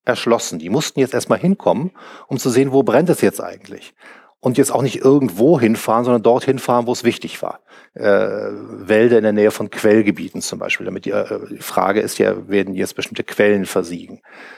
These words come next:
Äh, Kastanienhaine. Orte, wo Tiere, vor allem Jungtiere, die nicht so leicht fliehen können, äh, eine Zeit, äh, des Jahres verbringen und, äh, wo sie garantiert verbrennen werden und so weiter. Und das haben sie dann gemacht.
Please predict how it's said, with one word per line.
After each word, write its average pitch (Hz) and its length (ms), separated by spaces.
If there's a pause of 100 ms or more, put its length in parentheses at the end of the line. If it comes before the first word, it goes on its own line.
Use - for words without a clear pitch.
(140)
Äh, 101 320
Kastanienhaine. 104 1120 (460)
Orte, 110 380
wo 110 80
Tiere, 135 480
vor - 160
allem 101 140
Jungtiere, 113 500
die 82 80
nicht 87 160
so - 100
leicht 92 280
fliehen 127 360
können, 80 380 (360)
äh, - 1120
eine 101 320
Zeit, 104 420
äh, 104 220
des 98 280
Jahres 107 300
verbringen 110 460
und, 90 260
äh, 92 180
wo 98 120
sie 98 100
garantiert 98 400
verbrennen 110 460
werden 85 180
und - 160
so - 120
weiter. 98 280 (460)
Und 131 160
das 131 160
haben 110 100
sie 95 80
dann 98 140
gemacht. 185 420